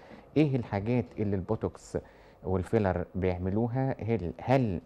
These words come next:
المنظر الجمالي بتاعنا فعلا بيتحسن ولا مش بيتحسن مع البوتوكس والفيلر؟" اللي طبعا كعادتي معاكم إن احنا بنتناول الموضوع بكل صراحة وبكل أمانة. احنا ما بيهمناش إلا صح-، صحة المريض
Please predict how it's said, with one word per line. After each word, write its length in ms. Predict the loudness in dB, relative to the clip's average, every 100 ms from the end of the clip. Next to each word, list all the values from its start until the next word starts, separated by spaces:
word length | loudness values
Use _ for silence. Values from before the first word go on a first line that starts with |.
| -6
المنظر 400 | -2 2 2 0
الجمالي 460 | -2 -2 0 0 0
بتاعنا 380 | -2 -4 -2 0
فعلا 280 | 0 -2 -4
بيتحسن 760 | -4 -6 -4 -6 -4 -6 -6 -8 -20 -20 -20 -20 -20 -20 -20 -20 -20 -12 2
ولا 240 | 4 4
مش 160 | 0 -2
بيتحسن 680 | -4 -4 -4 -4 -2 -2 -2 -8 -20 -2
مع 160 | -2 0
البوتوكس 480 | -2 -4 -4 -4
والفيلر؟" 500 | -4 -2 0 2 0 -4 -12 -20 -20 -4 2
اللي 340 | 4 4 4
طبعا 300 | 4 4 4
كعادتي 440 | 2 0 0 0
معاكم 520 | 0 2 0 2 0 2
إن 100 | 0
احنا 220 | 0 -2 -2
بنتناول 500 | -2 -2 0 2 2 0
الموضوع 440 | -2 -2 0 -2 -4
بكل 340 | -4 -4 -4
صراحة 400 | -2 0 0 -2
وبكل 380 | -6 0 0 0
أمانة. 460 | -2 0 2 0 -2 -8 -12 -4
احنا 180 | -2 0
ما 120 | 0
بيهمناش 600 | 0 0 0 0 -2 -2 -6
إلا 360 | -2 0 0 -4 -12
صح-، 280 | -18 -16 -8
صحة 400 | -4 -4 -6 -10 -10 -10
المريض 420 | -6 -2 -2 -2